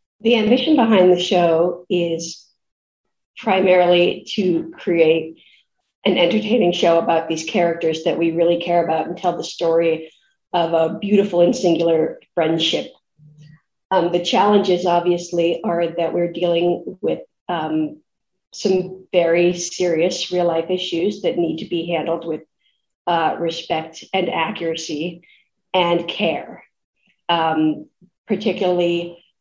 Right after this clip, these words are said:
the representation of a Pashtun Afghan for maybe the first time in broadcast television history, and the representation of a, a soldier coming home from, from a Marine coming home,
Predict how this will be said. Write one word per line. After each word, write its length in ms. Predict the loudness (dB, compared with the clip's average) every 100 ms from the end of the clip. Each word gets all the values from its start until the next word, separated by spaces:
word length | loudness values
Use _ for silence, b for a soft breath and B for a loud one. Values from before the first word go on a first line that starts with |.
| -6
the 140 | -2
representation 1080 | -2 -2 -6 -6 -2 -2 0 0 0 -2 -4
of 360 | -6 -6 -10 -12
a 360 | -8 -4 -4 -6
Pashtun 420 | -10 -8 -4 -2
Afghan 600 | -4 -8 -6 -2 -2 -4
for 100 | -4
maybe 280 | -4 -4 -6
the 160 | -8 -8
first 300 | -8 -10 -10
time 200 | -8 -6
in 200 | -8 -8
broadcast 600 | -8 -8 -10 -10 -10 -12
television 480 | -12 -8 -8 -8
history, 720 | -10 -12 -10 -2 -2 -2 B B B B -10
and 280 | 0 2 2
the 60 | 2
representation 760 | 0 -2 -4 0 0 0 -4
of 100 | -2
a, 240 | -2 -2 -4 _ -8
a 260 | -6 -4 -6 -12 _ _
soldier 440 | -8 -2 0 0 -4
coming 260 | -2 -2
home 340 | 0 0 -2 -4
from, 360 | -2 -2 -2
from 180 | 0 2
a 40 | 2
Marine 380 | 4 4 4
coming 260 | 0 0 0
home, 420 | 0 0 -2 -6